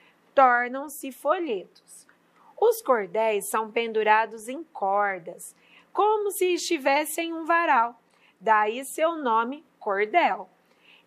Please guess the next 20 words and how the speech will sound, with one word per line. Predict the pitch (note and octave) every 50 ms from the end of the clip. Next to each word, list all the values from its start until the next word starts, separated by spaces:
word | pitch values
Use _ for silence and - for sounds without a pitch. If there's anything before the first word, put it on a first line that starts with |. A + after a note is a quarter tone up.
| _
Eles | - F4 F#4+ F4+ F4 F4 - -
são | B3+ A#3 A3 G#3+
expostos | G#3 F#3+ - - - _ F#3 F3+ F3+ F#3 G3 G#3 G3+ - - A#3+ A#3 F#3+ G#3
em | G#3 G3+
feiras | F#3+ - - - F#3 F#3 F3+ F3+ F3+ F#3+ F#3+ A#3 D4 E4+ - - _ - - _
para | _ D4 D4+ E4 E4 D#4
que | D#4 E4+
as | D#4+ C#4+ -
pessoas | - B3+ A#3+ A3+ - - A3+ G#3+ G#3 G#3 G3+
possam | G#3 - - G3 G3 G3 F#3 - A#3+ B3 C4 D#4
vê-los | D4 C4 B3 B3 A3+ G#3+ G#3+ G#3+ A3+ C4+ E4 F4+ - - - _ _ _ _ _
e | F#4+ E4+
comprá-los, | E4+ - - F4 F4+ F#4+ G#4+ G#4 _ D#4+ C#4 A#3 G#3 G3+ G#3 G#3 A3 A3+ - - _ _ _ _ _ _ _ _
certo? | - - - - G3 G3 G#3 A#3+ D#4+ G#3+ - - - _ - - - _ -
Olha | - A#3+ A#3 A#3 A3
lá, | G#3 G3+ G3 G3+ G3+ G3+ _ _ _
um | - E4 D#4
monte | D4+ C4+ A#3 A3+ A#3 A3+ - B3+
de | A3+ A#3 B3
livretos. | A#3+ B3+ C4 A#3+ A3+ A3+ G3+ F#3+ F#3+ - - - - A3 G3+ - - -